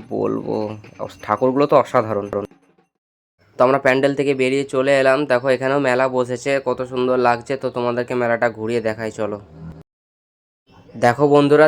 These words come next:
শিল্পী হাসছে, ও এই কারণেই হাসছে, কি বলবো, ওকে খুঁজেই পাওয়া যাচ্ছিল না, মানে, হারিয়ে গেছিলো এত ভিড়ের মধ্যে, খুঁজেই পাচ্ছিলাম না। তো অনেকক্ষণ পর ওকে পেলাম।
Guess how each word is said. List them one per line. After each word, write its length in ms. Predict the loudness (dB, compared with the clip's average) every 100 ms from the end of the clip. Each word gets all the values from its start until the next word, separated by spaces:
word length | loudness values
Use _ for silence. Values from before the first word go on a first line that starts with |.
| 4
শিল্পী 280 | -2 0 0 2
হাসছে, 380 | 0 -2 2 4 6
ও 20 | 4
এই 80 | 2 2
কারণেই 340 | 2 4 2 2
হাসছে, 320 | 0 -2 -2 -4 -2
কি 80 | -6 0
বলবো, 220 | 0 2 0
ওকে 120 | 0 -8
খুঁজেই 300 | -6 2 2 4
পাওয়া 180 | 4 4
যাচ্ছিল 280 | 2 -2 -4 -2
না, 40 | 2
মানে, 100 | 2 2
হারিয়ে 240 | 0 0 0
গেছিলো 240 | 0 0 0
এত 100 | 0 -2 -4
ভিড়ের 220 | -2 -2 -2
মধ্যে, 200 | -4 -6
খুঁজেই 240 | -4 -2 0
পাচ্ছিলাম 300 | 0 -2 -6 -4
না। 40 | -2
তো 40 | -2 -2
অনেকক্ষণ 320 | -4 -4 -6 -2
পর 140 | -2 -2
ওকে 140 | -4 -6
পেলাম। 260 | -4 0